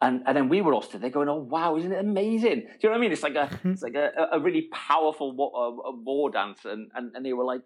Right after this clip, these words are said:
Speaker 1: we were like, "Oh my God, it's fanta-, isn't it fantastic? Oh, it's amazing. We've, we've just, <laughs> we've just seen a haka. It was fantastic." And then, um, and then we played them and we got absolutely blitzed. They absolutely stuffed us, like, about,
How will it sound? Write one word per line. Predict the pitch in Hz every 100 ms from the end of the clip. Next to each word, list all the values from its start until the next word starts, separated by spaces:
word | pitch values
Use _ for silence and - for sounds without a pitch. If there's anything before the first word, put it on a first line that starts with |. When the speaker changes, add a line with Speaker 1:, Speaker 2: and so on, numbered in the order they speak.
| - 139
Speaker 1:
we |
were | 139
like, | -
"Oh | 180
my | 170
God, | 139 110
it's | -
fanta-, | - 131 -
isn't | 175
it | 214
fantastic? | 226 220 202 - 160 - _ _ _ -
Oh, | - 165 135
it's | -
amazing. | 123 156 185 143 120
We've, | 139 - - -
we've | 151 135
just, | 233 175 - -
<laughs> | _ _ 202
we've | 185
just | 226 -
seen | 170
a | 151
haka. | - 202 - 113
It | 113
was | 120
fantastic." | 135 165 214 - 57 - _ _ _ _ _ _
And | 127 135
then, | 139 131 135
um, | 135 127 117 -
and | 131
then | 131
we |
played | 123 160 143 120
them | 117
and | 117
we |
got | 117
absolutely | 117 117 - 120 107 107
blitzed. | 107 90 -
They | 101
absolutely | 101 - - - 113 107 107
stuffed | - 120 110 -
us, | 90 - 117
like, | 107 104
about, | 107 104